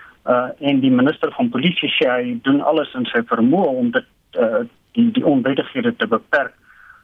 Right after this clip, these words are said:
dan klink dit vir my, eh, soos 'n kontradiksie, eh,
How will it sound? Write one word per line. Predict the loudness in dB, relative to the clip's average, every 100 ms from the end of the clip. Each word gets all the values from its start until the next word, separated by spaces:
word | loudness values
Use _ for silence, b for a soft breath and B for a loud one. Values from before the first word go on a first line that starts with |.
| _
dan | -4
klink | 0 -2 -2
dit | -6 0
vir | 2
my, | 2 0 -4 -4
eh, | -4 -2 -2 -2 -4
soos | -2 0 0
'n | -4
kontradiksie, | -2 -2 -2 -4 -6 -4 0 2 2 -2 b b b b _
eh, | -2 0